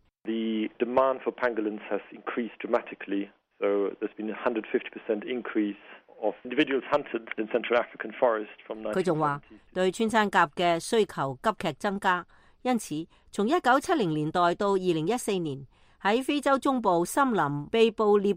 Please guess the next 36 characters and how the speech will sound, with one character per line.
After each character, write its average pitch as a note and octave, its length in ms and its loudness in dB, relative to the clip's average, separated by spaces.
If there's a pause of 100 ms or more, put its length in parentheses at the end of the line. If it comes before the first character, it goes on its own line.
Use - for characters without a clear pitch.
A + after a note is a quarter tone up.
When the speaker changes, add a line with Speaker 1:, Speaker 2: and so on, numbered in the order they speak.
Speaker 2:
嘅 G#3+ 220 2
穿 D4 200 -2
山 C4 220 4
甲 F#3 180 6
數 F3 260 0
量 D3+ 240 0
增 A#3+ 200 -2
加 A3+ 120 4
咗 D#3+ 320 2
百 F#3+ 120 6
分 E3 200 -2
之 G#3+ 120 -8
一 G#3+ 120 2
百 E3 180 2
五 C#3 180 -6
十。 - 140 -8
呢 - 720 -4
啲 G3+ 80 0
嘅 F3+ 120 0
森 G3+ 220 0
林 D3 200 -2
分 A3 240 0
布 F3 220 2
喺 E3 280 -2
卡 B3+ 220 4
麥 G3+ 140 0
隆、 B2+ 280 -6 (400)
中 D4 180 -2
非 C#4+ 180 0
共 F3 200 0
和 D3 160 -2
國、 C#3+ 300 0 (340)
赤 A3 200 2
道 F3 220 0
幾 B3 180 -2
內 G#3 60 2